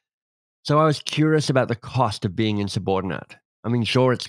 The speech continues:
cool in movies, you know, leather jackets, being a rebel and whatever.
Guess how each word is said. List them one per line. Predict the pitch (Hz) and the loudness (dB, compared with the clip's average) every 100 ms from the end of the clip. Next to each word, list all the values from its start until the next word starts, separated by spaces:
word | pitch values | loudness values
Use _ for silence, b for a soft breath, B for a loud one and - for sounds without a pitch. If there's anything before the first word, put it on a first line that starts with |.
| - | -10
cool | - 120 120 | -2 0 2
in | 113 | 2
movies, | 107 107 110 98 | 2 0 -2 -4
you | 98 | -4
know, | 92 | -6
leather | 87 92 101 | -6 -6 -8
jackets, | 90 101 92 - - | -8 -10 -10 -12 -10
being | - 107 | -4 -2
a | 98 | 0
rebel | 95 98 104 | 0 0 0
and | 90 90 95 | -2 -4 -4
whatever. | 95 92 87 90 | -2 -2 -4 -6